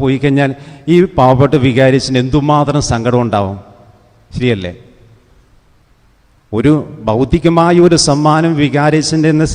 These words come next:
സ്വീകരിക്കാതിരുന്നു കഴിഞ്ഞാൽ വികാരി അച്ഛന് സങ്കടമുണ്ടാവുമെങ്കിൽ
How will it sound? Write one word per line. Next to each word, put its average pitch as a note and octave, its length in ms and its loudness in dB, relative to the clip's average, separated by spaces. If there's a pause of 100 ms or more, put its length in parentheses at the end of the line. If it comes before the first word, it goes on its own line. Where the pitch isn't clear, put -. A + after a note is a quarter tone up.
(280)
സ്വീകരിക്കാതിരുന്നു D3+ 1040 0
കഴിഞ്ഞാൽ C3 320 2 (360)
വികാരി C3 380 0
അച്ഛന് D#3 200 -2 (120)
സങ്കടമുണ്ടാവുമെങ്കിൽ C3+ 1000 0